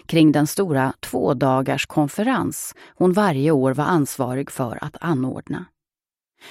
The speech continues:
Utan dröjsmål hade Polly tvingats tillbaka till jobbet. Men nu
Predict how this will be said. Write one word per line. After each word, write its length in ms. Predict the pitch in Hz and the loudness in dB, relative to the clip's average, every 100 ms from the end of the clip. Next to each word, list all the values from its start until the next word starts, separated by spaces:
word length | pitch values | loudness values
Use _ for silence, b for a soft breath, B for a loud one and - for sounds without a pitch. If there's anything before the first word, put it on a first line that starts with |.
| B | B
Utan 540 | - 190 151 - 190 190 | 2 2 2 0 2 4
dröjsmål 720 | 170 135 123 - 156 185 185 | 4 2 2 2 4 2 -4
hade 220 | 180 190 | -6 -6
Polly 380 | - 160 156 185 | 0 0 0 -4
tvingats 500 | - 208 185 - - | -4 -2 -2 -4 -6
tillbaka 480 | 202 143 120 - 165 | -2 -2 -4 -10 -10
till 160 | 175 | -6
jobbet. 540 | 147 - - - - - _ _ _ _ _ _ _ _ _ _ _ _ _ _ _ _ _ | -6 -8 -14 -18 -20 -20 _ _ _ _ _ _ _ _ _ _ _ _ _ _ _ _ _
Men 240 | - 190 208 | 4 6 6
nu 280 | 214 160 | 4 0